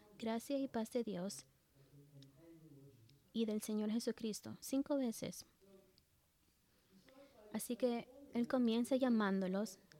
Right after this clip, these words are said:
la iglesia de Dios en vez de la iglesia de un hombre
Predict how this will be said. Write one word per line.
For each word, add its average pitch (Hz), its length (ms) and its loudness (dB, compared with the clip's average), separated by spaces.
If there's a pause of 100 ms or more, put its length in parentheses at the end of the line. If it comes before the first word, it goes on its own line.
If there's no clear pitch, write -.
la 220 140 0
iglesia 214 360 2
de 233 140 4
Dios 196 380 0
en 214 120 6
vez 220 240 2
de 247 80 4
la 233 60 6
iglesia 220 420 0
de 208 120 0
un 202 100 2
hombre 185 400 0